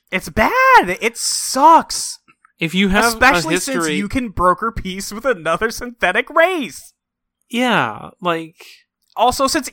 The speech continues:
Speaker 1: edie exists.
Speaker 2: Like, okay, it's one thing to say that they will always rebel, right?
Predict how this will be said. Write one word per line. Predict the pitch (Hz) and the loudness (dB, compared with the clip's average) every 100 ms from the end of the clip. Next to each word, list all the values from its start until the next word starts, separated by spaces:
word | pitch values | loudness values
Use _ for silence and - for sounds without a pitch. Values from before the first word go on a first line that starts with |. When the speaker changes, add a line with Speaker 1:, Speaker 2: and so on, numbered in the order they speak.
| 269 | -10
Speaker 1:
edie | 320 349 320 | -6 -6 -6
exists. | 240 160 147 139 104 - - - - _ _ _ _ _ _ _ _ _ _ _ _ _ | -8 -8 -6 -6 -8 -10 -8 -10 -12 _ _ _ _ _ _ _ _ _ _ _ _ _
Speaker 2:
Like, | 170 180 165 - - _ _ - | -4 -2 -2 -8 -20 _ _ -10
okay, | 196 - 135 135 | -6 -2 -2 -2
it's | - 151 | -8 -8
one | 185 226 | -6 -4
thing | 247 247 | -4 -6
to | |
say | 190 180 160 | -6 -2 -2
that | 156 | -2
they | 156 | -2
will | 143 135 | -4 -2
always | 131 135 127 123 | -2 -2 -4 -8
rebel, | 120 - - - - _ _ | -14 -16 -20 -20 -20 _ _
right? | 143 131 127 | -8 -6 -6